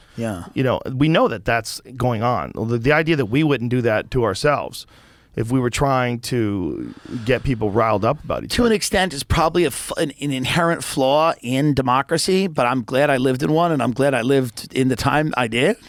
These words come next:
Speaker 1: But I do think, you know, a democracy kind of descends probably into an oligarchy eventually. The vast majority of the citizens go,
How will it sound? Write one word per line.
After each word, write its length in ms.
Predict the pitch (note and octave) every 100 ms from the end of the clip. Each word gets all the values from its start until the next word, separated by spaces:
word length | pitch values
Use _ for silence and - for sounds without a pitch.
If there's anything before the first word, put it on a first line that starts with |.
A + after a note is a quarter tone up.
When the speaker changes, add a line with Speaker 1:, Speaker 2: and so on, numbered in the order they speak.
| - - - - -
Speaker 1:
But 160 | C3+
I 80 | C3
do 260 | B2 C#3+ D3
think, 380 | - D#3 C3+ C3+
you 80 |
know, 180 | B2+ C3
a 80 | C3
democracy 560 | A#2 B2 B2 B2+ B2+ C3
kind 240 | - B2+
of 80 | A2+
descends 540 | A#2+ - A#2+ B2+ D3+
probably 340 | - D3+ D#3 D#3+
into 180 | C#3+
an 60 | D#3
oligarchy 560 | D3+ D#3+ D#3+ E3 D#3+ D#3+
eventually. 440 | D3 D#3+ - F3+
The 100 | B2+
vast 280 | A#2+ B2+ A#2+
majority 400 | C#3 D#3 C#3 C3
of 60 | B2+
the 60 |
citizens 460 | A#2+ D#3+ D3+ D#3 B2+
go, 180 | B2+